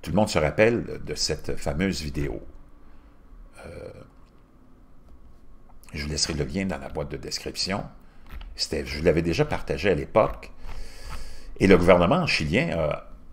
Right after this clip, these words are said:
candidement avoué qu'il ne savait pas exactement ce que c'était et qu'on était incapable de,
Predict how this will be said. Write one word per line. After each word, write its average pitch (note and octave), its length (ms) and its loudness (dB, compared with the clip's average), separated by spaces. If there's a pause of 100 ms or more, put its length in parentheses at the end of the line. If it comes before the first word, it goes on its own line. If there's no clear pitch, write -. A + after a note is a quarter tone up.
(680)
candidement G2 520 2
avoué E2+ 380 -2
qu'il - 140 -4
ne - 40 -12
savait - 380 -4
pas - 260 -2
exactement D#2+ 560 -4
ce - 120 -10
que E2+ 80 -6
c'était - 380 -4
et - 40 -6
qu'on D2+ 200 -8
était D2 340 -8
incapable - 500 -12 (840)
de, D#2 440 0